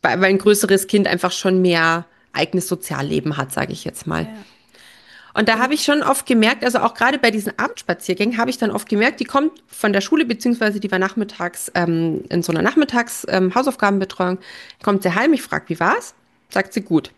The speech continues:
Speaker 1: So, und wenn wir dann abends unsere Runde gedreht sind,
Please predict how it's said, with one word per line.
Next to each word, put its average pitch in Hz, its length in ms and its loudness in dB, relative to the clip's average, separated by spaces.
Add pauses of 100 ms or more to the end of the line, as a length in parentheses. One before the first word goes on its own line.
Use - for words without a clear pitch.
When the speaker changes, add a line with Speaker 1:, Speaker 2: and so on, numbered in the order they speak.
(560)
Speaker 1:
So, 202 260 4
und 180 120 4
wenn 196 120 4
wir 196 80 6
dann 185 140 4
abends 277 320 2
unsere 190 320 0
Runde 262 280 0
gedreht - 460 -6
sind, 320 320 2